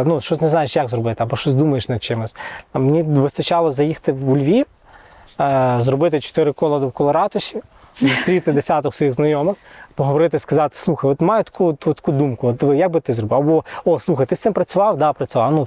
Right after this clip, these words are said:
підкажи мені». І ти це вирішуєш. Є багато чудового українського, створене в Україні, українцями.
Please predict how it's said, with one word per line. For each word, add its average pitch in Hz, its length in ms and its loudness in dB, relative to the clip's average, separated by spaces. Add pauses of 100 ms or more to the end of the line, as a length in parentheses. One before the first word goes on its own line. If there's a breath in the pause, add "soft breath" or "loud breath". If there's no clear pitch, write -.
підкажи 120 380 -2
мені». 107 180 -8 (520 loud breath)
І - 20 -16
ти - 120 -4
це - 140 -2
вирішуєш. 147 600 -2 (400 soft breath)
Є 147 160 2
багато 175 260 -2
чудового 143 580 0
українського, 131 600 -4 (460 soft breath)
створене 135 500 -2
в 113 60 -2
Україні, 120 460 -2
українцями. 113 600 -4